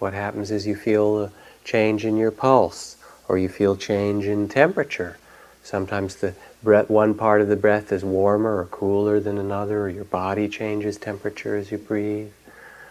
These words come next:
Also, you begin to notice other things. The breathing puts you in touch with the changing rhythms of your body itself. As you begin to work with the breath and deepen this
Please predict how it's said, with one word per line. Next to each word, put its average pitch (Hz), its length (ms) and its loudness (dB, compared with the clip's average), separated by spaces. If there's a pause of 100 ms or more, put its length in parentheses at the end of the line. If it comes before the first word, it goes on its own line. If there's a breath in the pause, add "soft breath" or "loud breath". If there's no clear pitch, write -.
(140 loud breath)
Also, 104 380 6
you 107 140 2
begin 110 380 0
to 120 80 -4
notice 117 400 -2
other 165 260 4
things. - 540 -12 (360 loud breath)
The 113 80 2
breathing 135 580 8
puts 127 320 2
you 123 100 4
in 117 140 -2
touch 117 280 -2 (240 loud breath)
with 101 200 -2
the 104 80 -2
changing 110 960 -2 (180 loud breath)
rhythms 95 520 0
of 92 120 -4
your 92 140 -2
body 87 380 -4
itself. - 580 -14 (3000 soft breath)
As 170 440 8
you 202 180 6
begin 104 680 -2
to 123 140 -4
work 160 380 0
with - 180 -6
the 92 60 -6
breath 87 480 -4
and 95 160 -6
deepen 117 560 0
this 107 360 -8